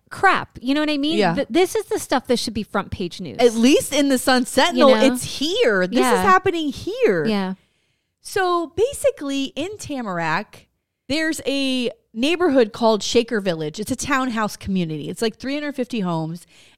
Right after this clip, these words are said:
Speaker 2: and it's a private
Speaker 1: Like a
Speaker 2: townhouse.
Speaker 1: gated
Speaker 2: Yeah,
Speaker 1: little,
Speaker 2: right?
Speaker 1: okay.
Speaker 2: And in this townhouse, or in this community, they have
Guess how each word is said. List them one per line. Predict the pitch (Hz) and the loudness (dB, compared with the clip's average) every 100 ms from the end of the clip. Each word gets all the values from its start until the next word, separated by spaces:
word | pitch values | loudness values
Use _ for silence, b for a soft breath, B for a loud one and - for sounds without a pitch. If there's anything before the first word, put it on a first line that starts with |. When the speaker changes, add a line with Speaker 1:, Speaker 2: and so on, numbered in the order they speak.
| - | -4
Speaker 2:
and | 240 240 | -2 -2
it's | 262 | -4
a | 339 | -4
private | - 269 240 247 262 - - _ _ _ | -4 0 2 4 4 2 -2 _ _ _
Speaker 1:
Like | 233 226 | -10 -6
a | 214 | 0
Speaker 2:
townhouse. | 427 - 214 208 | 4 4 4 2
Speaker 1:
gated | 202 196 - | 0 -2 2
Speaker 2:
Yeah, | 523 - | 2 2
Speaker 1:
little, | 202 220 | 2 2
Speaker 2:
right? | 269 | 2
Speaker 1:
okay. | 269 208 - B - | 2 -4 -10 B -2
Speaker 2:
And | 320 | -2
in | 349 370 | -2 -2
this | 427 - | -4 -2
townhouse, | 254 254 247 247 - - | -4 -2 -2 -2 -4 -2
or | 233 | 0
in | 247 | 0
this | 302 - | -2 -6
community, | 262 220 226 | -4 -4 -4
they | 226 226 | -2 -2
have | 208 185 185 | 0 0 -2